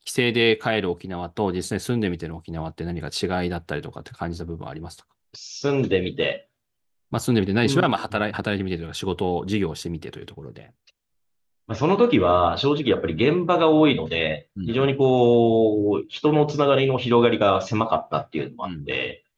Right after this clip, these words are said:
Speaker 2: 行動範囲ももちろん狭いんでしょうけれど、なかなかこう、沖縄だからっていう面白さを言うほど感じることは少なかったです。
Speaker 1: なるほど。もうほぼ海にいるというか、
Speaker 2: うん。
Speaker 1: <laughs> あの、仕事をして、
Speaker 2: <laughs> そうですね。
Speaker 1: 糸満の中で。
Speaker 2: はい。
Speaker 1: はい。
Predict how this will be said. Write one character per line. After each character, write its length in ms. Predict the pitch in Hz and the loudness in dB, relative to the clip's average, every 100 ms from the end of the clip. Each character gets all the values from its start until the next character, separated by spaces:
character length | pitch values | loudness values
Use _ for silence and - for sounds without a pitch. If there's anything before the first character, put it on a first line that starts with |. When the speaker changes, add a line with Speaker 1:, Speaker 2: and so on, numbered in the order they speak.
| _ | _
Speaker 2:
行 160 | 120 120 | 2 4
動 100 | 123 | 4
範 140 | 127 | 2
囲 20 | |
も 100 | 90 | 0
も 120 | 78 76 | -4 -6
ち 80 | |
ろ 80 | 85 | -10
ん 40 | 78 | -6
狭 220 | 85 85 | -4 -4
い 60 | |
ん 20 | 73 | -4
で 60 | |
し 100 | - | -10
ょ 60 | 67 | -10
う 40 | |
け 80 | - | -12
れ 100 | 65 | -14
ど、 100 | - _ _ _ _ - | -14 _ _ _ _ -8
な 80 | 107 | -2
か 100 | 139 | 2
な 100 | 135 | 4
か 360 | 131 123 120 | 6 6 4
こ 400 | 120 117 113 101 | 4 4 4 0
う、 40 | - | -4
沖 220 | 120 98 | -8 -2
縄 140 | 131 123 | 0 2
だ 80 | 123 | 2
か 100 | 87 | 0
ら 140 | 76 | 0
っ 180 | 71 - | -4 -6
て 80 | 85 | -4
い 120 | 78 | -2
う 260 | 78 69 - _ _ _ _ _ _ | -2 -6 -12 _ _ _ _ _ _
面 160 | 120 113 | 0 2
白 200 | - 117 | 2 2
さ 160 | 90 71 | 0 -2
を 240 | - - - | -4 -8 -4
言 140 | 104 | 0
う 20 | 92 | 0
ほ 100 | 95 | 0
ど 120 | 87 | -2
感 180 | 92 87 | -4 -4
じ 340 | 85 82 - _ _ - | -4 -6 -8 _ _ -8
る 100 | 92 | -4
こ 140 | 95 | 0
と 80 | 101 | 0
は 80 | - | 0
少 160 | - 92 | -2 -6
な 80 | |
か 160 | 73 - | -6 -8
っ 20 | |
た 80 | - | -12
で 60 | - | -20
す。 240 | - - - | -20 -18 -6
Speaker 1:
な 140 | 95 | -2
る 60 | 90 | -2
ほ 100 | 82 | -4
ど。 160 | 76 | -4
も 80 | 107 | -2
う 20 | |
ほ 120 | 104 113 | 2 4
ぼ 240 | 90 - | 2 0
海 180 | 117 104 | 0 0
に 60 | 82 | 0
い 80 | 73 | -6
る 80 | |
と 80 | - | -14
い 60 | - | -14
う 60 | |
か、 120 | - - | -14 0
Speaker 2:
う 40 | 131 | 2
ん。 60 | |
Speaker 1:
<laughs> 80 | 131 | 4
あ 80 | 131 | 4
の、 120 | 127 | 2
仕 180 | - 135 | 2 2
事 160 | 104 110 | 4 2
を 40 | |
し 40 | |
て、 60 | - | -2
Speaker 2:
<laughs> 0 | |
そ 120 | - | 0
う 40 | 101 | -2
で 60 | |
す 240 | - - 80 | -2 -10 -8
ね。 80 | 80 - | -8 -2
Speaker 1:
糸 200 | 117 120 | 0 2
満 140 | 107 104 | 4 4
の 120 | 104 | 2
中 160 | - | 0
で。 100 | - | -4
Speaker 2:
は 60 | - | -6
い。 40 | - | -4
Speaker 1:
は 140 | |
い。 80 | 90 | -6